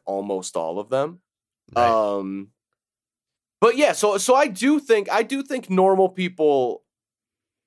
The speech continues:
Speaker 1: uh, like, there, there's, those brands have so fucking much power.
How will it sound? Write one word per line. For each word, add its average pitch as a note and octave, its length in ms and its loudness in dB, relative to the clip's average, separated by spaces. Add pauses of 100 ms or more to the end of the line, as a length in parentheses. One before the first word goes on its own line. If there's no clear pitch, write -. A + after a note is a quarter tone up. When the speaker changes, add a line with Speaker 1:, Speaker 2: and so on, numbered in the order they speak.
(800)
Speaker 1:
uh, F#2 60 -10 (240)
like, A3+ 220 2
there, A#3+ 200 2
there's, F#3+ 460 0 (280)
those G3+ 400 2
brands C3+ 640 -2
have C3 160 -6
so C#3+ 500 0 (140)
fucking C#3 360 -2
much A2 300 -2
power. F2 560 -8